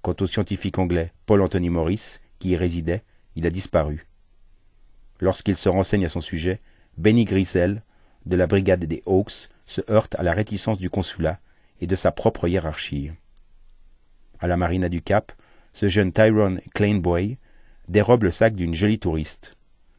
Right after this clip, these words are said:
Les agents de sécurité sur le point de l'interroger sont froidement abattus par un tueur cagoulé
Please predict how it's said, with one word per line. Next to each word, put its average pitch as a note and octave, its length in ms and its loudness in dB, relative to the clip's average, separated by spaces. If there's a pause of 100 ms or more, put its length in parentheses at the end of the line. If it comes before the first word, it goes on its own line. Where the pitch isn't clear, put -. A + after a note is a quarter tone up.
(280)
Les D#2 160 -2
agents F#2 200 0
de F#2 100 2
sécurité F#2 500 0
sur - 100 -2
le E2+ 100 2
point - 220 -2
de F2 80 0
l'interroger E2+ 500 0
sont F#2+ 160 -2
froidement G#2+ 420 2
abattus F2+ 340 0
par E2 160 2
un D#2+ 40 -2
tueur E2+ 280 -2
cagoulé F2 480 -2